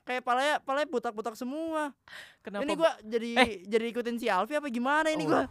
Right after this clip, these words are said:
Speaker 2: kenapa botak semua? Itu, itu lo so-, itu doang kali, halu lo doang.
Speaker 1: Ya mungkin sih, mungkin.
Speaker 2: Mm-mm. Akhirnya nyalain. Itu ada si ini, si Karina Salim
Speaker 1: Iya,
Speaker 2: dari
Speaker 1: Karina Salim.
Speaker 2: Siam yang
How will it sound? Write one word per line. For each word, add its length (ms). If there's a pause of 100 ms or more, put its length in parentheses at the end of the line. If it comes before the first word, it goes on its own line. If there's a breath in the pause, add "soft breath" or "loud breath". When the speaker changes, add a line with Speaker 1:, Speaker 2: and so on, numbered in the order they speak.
Speaker 2:
kenapa 300
botak 360
semua? 840 (480)
Itu, 240 (640)
itu 260
lo 220
so-, 360
itu 220
doang 380
kali, 640
halu 240
lo 140
doang. 640
Speaker 1:
Ya 160
mungkin 360
sih, 120
mungkin. 340
Speaker 2:
Mm-mm. 400 (520)
Akhirnya 520 (160)
nyalain. 480 (200)
Itu 360
ada 200
si 340
ini, 240 (400)
si 120
Karina 300
Salim 480
Speaker 1:
Iya, 260
Speaker 2:
dari 460
Speaker 1:
Karina 60
Salim. 100
Speaker 2:
Siam 360 (180)
yang 220